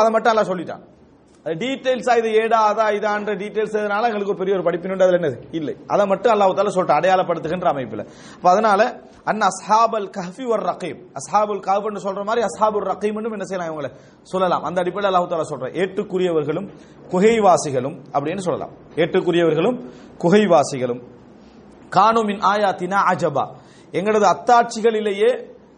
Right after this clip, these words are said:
அதாவது ஒரு ஆச்சரியமான அத்தாட்சி என்று நீங்க நினைக்கிறீர்களா? இவர்கள் ஏட்டுக்குரியவர்களும் குகைவாசிகளும், ஏட்டுக்குரியவர்கள் குகைவாசிகள் எங்கள் அத்தாட்சிகளிலேயே ஒரு ஆச்சரியமான அத்தாட்சி அப்படின்னு நீங்க நினைத்தீர்களா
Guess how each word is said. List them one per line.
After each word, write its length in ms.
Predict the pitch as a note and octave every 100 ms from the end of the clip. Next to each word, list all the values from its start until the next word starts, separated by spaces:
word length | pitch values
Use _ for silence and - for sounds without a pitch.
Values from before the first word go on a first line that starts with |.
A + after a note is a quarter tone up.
| - _ - - D3+ E3
அதாவது 240 | F#3 G3+
ஒரு 100 | F#3 D3
ஆச்சரியமான 640 | G#3+ G#3+ A#3+ B3 A#3+ A#3 A#3
அத்தாட்சி 560 | G3 - G#3+ G3+ G3+ F3 -
என்று 200 | F3+ A3
நீங்க 180 | A3 G#3+
நினைக்கிறீர்களா? 640 | F#3 F#3 F3+ F3+ D3+ C#3 A#2 - - - - _ - - - - - - - - - - -
இவர்கள் 360 | B2+ D3 D#3 C#3+
ஏட்டுக்குரியவர்களும் 800 | E3 F3 D3 D#3+ D#3 C3+ C#3 F3
குகைவாசிகளும், 800 | D#3 E3 F3 D3+ D3 B2+ B2+ F3 - - - B2
ஏட்டுக்குரியவர்கள் 720 | D3+ E3+ D3 D3+ C#3+ C3+ F#3
குகைவாசிகள் 760 | E3 D#3 E3+ D#3 C3+ C#3 E3+ F3
எங்கள் 200 | D#3 D3
அத்தாட்சிகளிலேயே 800 | C#3+ F#3 F3+ E3 F3 D#3+ D#3 D#3 - - - -
ஒரு 140 | D#3 C#3+ E3
ஆச்சரியமான 720 | G#3+ A3 A#3+ A#3 A3 G#3+ A#3+ G3+
அத்தாட்சி 520 | - G3+ D3+ - - - - _ _ - - _ -
அப்படின்னு 460 | E3 F3 G#3 A#3+ B3
நீங்க 200 | A3 G3
நினைத்தீர்களா 640 | F3 F#3+ F#3+ F3+ D#3 D3+